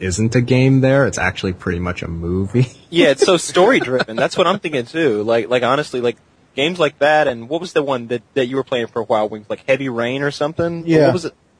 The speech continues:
Speaker 2: Yeah, games like that I can kinda understand because you, the whole point of buying a game like that is the story. Just like the whole point of watching a movie is to get the, you know, the storyline, you know?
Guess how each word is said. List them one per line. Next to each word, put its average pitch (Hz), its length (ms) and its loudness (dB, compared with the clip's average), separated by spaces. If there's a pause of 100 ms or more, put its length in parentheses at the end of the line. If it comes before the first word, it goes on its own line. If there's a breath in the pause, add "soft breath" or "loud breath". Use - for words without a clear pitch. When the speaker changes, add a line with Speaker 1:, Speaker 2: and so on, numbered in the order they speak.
(280)
Speaker 2:
Yeah, 165 160 4
games 170 300 -2
like 208 140 0
that 208 160 2
I 202 100 2
can 151 140 -6 (180)
kinda 214 260 -4
understand 170 520 -2
because 117 260 -4
you, 127 100 -8 (380)
the 135 160 4
whole 175 180 4
point 156 300 -2
of 143 80 -6
buying 135 240 0
a - 20 -4
game 135 160 -4
like 135 140 -6
that 143 240 0
is 131 160 -8
the 123 100 -8
story. 113 460 -4
Just - 180 -12
like 117 200 2 (280)
the 127 120 -2
whole 135 120 2
point 135 160 -2
of 123 80 -4
watching 120 340 0
a 120 40 -10
movie 120 320 -6
is 113 140 -6
to 120 100 -12
get 117 140 -6
the, 98 80 -6 (220)
you 120 120 -10
know, 104 120 -6
the 101 120 -8
storyline, 143 760 2
you 123 80 -10
know? 123 240 -4